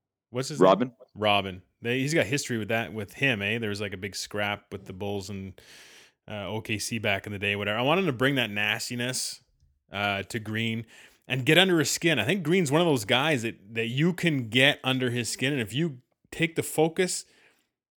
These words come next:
Speaker 1: from the game to him hating you and wanting to get back at you, I feel like
Speaker 2: Mm-hmm.
Speaker 1: that takes, will, will take him out of the game a little bit. Like,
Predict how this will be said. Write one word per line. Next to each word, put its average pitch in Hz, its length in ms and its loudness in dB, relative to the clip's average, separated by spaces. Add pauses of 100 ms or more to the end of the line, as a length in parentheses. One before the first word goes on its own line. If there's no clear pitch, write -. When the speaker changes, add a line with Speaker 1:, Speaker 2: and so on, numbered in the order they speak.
(120)
Speaker 1:
from 143 280 0
the 123 80 -2
game 135 640 0
to 131 200 0
him 156 360 0
hating 151 420 4
you 135 180 4
and 139 120 0
wanting 135 240 2
to 135 60 0
get 135 440 -4
back 135 320 0
at 113 60 -8
you, 139 420 -6 (560)
I 90 60 -10
feel 139 260 2
like 127 140 6
Speaker 2:
Mm-hmm. 82 60 0
Speaker 1:
that 135 340 6
takes, 135 300 0
will, 123 320 -4
will 127 160 2
take 147 240 0
him 135 120 -2
out 123 80 2
of 110 60 -2
the 107 60 -2
game 117 220 2
a 113 60 -2
little 104 160 -2
bit. 92 180 -10 (180)
Like, 113 320 -2